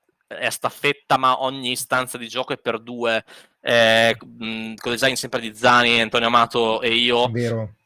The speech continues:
Speaker 1: Eh, quindi le sperimentazioni, secondo me, hanno questi punti focali come le jam, come i contest, come appunto queste, questi, questi eventi,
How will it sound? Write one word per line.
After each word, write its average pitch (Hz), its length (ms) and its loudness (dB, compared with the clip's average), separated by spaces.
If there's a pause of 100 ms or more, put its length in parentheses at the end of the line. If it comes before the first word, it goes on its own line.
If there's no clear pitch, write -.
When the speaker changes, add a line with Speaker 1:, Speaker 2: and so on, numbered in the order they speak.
(220)
Speaker 1:
Eh, 120 260 -10
quindi 135 480 0 (180)
le 135 240 -4
sperimentazioni, 147 540 -2
secondo 135 240 -4
me, 151 200 2 (720)
hanno 180 440 2
questi 147 480 -4 (160)
punti 147 400 -12
focali 127 480 0
come 120 200 -10
le 113 80 -8
jam, 120 260 -2
come 117 160 -14
i 107 60 -14
contest, 113 580 -6
come 110 160 -10
appunto 110 320 -14
queste, 104 420 -6 (640)
questi, 104 920 -6
questi - 280 -4
eventi, 110 680 -2